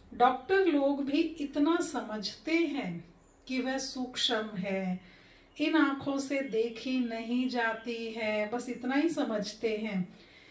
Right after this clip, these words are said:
कि वह सूक्ष्म है, इन आंखों से देखी नहीं जाती। शीशे में भी बंद करने से देख कैसे सकेंगे? दुनिया में तुम्हारे जैसी knowledge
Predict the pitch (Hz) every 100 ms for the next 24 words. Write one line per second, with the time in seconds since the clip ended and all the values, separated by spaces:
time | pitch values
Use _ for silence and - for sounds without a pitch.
0 | - - 262 262 285 - 262 262 - 294
1 | 285 277 294 294 262 240 240 247 254 254
2 | 240 233 226 220 - 262 269 254 277 269
3 | 262 254 - 330 277 - - - - -
4 | 285 320 302 359 359 285 285 285 240 302
5 | 254 185 269 302 302 311 254 240 247 262
6 | 269 277 - 254 208 165 - - - 185
7 | 180 247 302 311 - 294 277 - 277 269
8 | - 208 226 208 202 202 294 185 165 -
9 | - - - - - 196 262 262 285 302
10 | 302 262 254 269 294 302 254 240 233 226
11 | 226 240 247 226 226 226 226 226 214 196
12 | 196 190 208 220 277 320 320